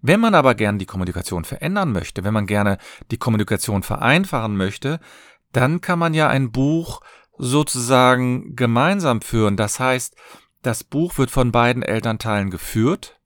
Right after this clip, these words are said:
und wird dem Kind quasi immer mitgegeben. Ja, das heißt, das Buch wandert mit.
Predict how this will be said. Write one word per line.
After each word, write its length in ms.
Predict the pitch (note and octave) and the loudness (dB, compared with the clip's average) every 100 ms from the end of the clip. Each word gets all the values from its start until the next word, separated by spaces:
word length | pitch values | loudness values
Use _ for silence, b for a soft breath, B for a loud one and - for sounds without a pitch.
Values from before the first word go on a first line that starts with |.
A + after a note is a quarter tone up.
| b b b b b b - | b b b b b b -2
und 480 | D3 F3+ G3 - | 2 2 0 -6
wird 320 | A2+ C3+ D#3+ - - - _ _ - | -4 0 0 -4 -20 -20 _ _ -2
dem 220 | B2 B2 | 0 0
Kind 280 | - D#3 - | -2 -2 -2
quasi 480 | - B2 B2+ B2 C3+ | 0 2 4 2 -2
immer 340 | - C3+ C3 | -2 0 2
mitgegeben. 1000 | C3+ - - A2 F#2+ F2+ F2+ D#2+ D#2 D#2+ _ _ _ _ _ - | 2 -2 -4 -8 -4 0 0 0 -4 -8 _ _ _ _ _ -12
Ja, 220 | G2 A2+ | -2 -2
das 180 | B2 - | -2 -4
heißt, 180 | A#2 - | -6 -6
das 160 | - | -10
Buch 340 | - D3+ C#3 - | -6 -6 -6 -6
wandert 360 | G#2 A#2 A2+ - | -2 0 -2 0
mit. 380 | G#2+ B2 - | 0 0 -2